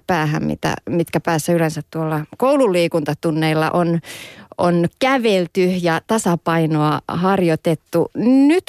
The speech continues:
puhutaan, mm, siitä, mikä tällä hetkellä on, ö, jumppasaleilla, kuntoliikuntakeskuksissa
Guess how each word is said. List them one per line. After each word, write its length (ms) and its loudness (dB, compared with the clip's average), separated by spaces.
puhutaan, 540 0
mm, 180 -6
siitä, 560 0
mikä 460 0
tällä 200 -2
hetkellä 520 -2
on, 160 0
ö, 100 2
jumppasaleilla, 800 0
kuntoliikuntakeskuksissa 2250 -2